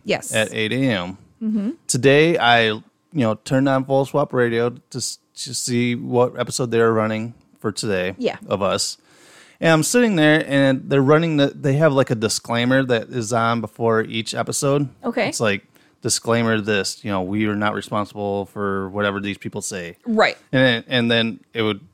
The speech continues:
Speaker 2: another disclaimer played, another disclaimer played. All, our whole hour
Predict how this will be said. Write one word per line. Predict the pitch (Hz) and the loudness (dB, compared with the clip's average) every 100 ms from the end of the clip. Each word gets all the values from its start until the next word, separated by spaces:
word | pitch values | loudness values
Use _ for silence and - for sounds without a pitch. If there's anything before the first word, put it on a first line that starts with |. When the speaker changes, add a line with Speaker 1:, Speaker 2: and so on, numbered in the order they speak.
| _ - | _ -4
Speaker 2:
another | 131 117 143 123 | 0 4 4 4
disclaimer | 110 - 110 101 | 0 -4 -4 -4
played, | 92 101 87 90 | -6 -6 -8 -10
another | - 117 123 120 | -6 0 2 2
disclaimer | 110 - 104 95 | 0 -2 -6 -6
played. | 92 92 92 92 _ _ _ _ _ _ 127 | -10 -12 -14 -16 _ _ _ _ _ _ 4
All, | 131 - | 4 4
our | 127 131 139 | 4 6 6
whole | 139 165 156 | 4 4 4
hour | 117 117 139 147 185 | 4 4 4 2 0